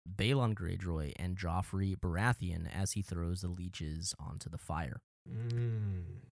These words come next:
Speaker 1: At Tyrion and Sansa's wedding feast, Tyrion is getting,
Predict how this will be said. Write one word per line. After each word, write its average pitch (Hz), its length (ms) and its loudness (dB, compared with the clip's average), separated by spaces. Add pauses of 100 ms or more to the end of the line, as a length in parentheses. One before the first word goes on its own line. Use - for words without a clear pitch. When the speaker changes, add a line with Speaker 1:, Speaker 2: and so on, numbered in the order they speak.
Speaker 1:
At 131 180 6
Tyrion 208 340 4
and 165 100 4
Sansa's 143 480 2
wedding 117 320 4
feast, - 580 -2
Tyrion 135 380 6
is 104 140 6
getting, 95 520 4